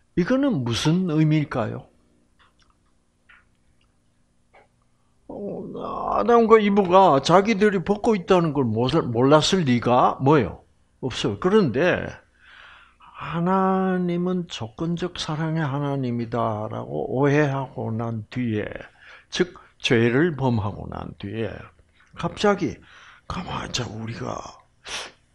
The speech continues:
이렇게 벗고 있는데, 예, 이렇게 됐어요. 어. 그러면 벗고 있는 것을 벗은 줄을 알고 치마를 해가지고 어떻게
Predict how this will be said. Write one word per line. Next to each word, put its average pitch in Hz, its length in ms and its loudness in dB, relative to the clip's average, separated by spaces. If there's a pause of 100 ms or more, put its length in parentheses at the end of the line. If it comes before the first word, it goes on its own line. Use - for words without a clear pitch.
(420)
이렇게 - 340 -16 (220)
벗고 131 680 -6
있는데, 92 680 -6 (1800)
예, 147 320 -2 (540)
이렇게 - 300 -14
됐어요. - 500 -18 (840)
어. 90 180 -14 (560)
그러면 226 340 2 (640)
벗고 214 520 6
있는 170 560 4
것을 185 960 2
벗은 196 500 6
줄을 147 580 0
알고 135 720 0 (920)
치마를 190 680 8
해가지고 143 640 8
어떻게 123 400 0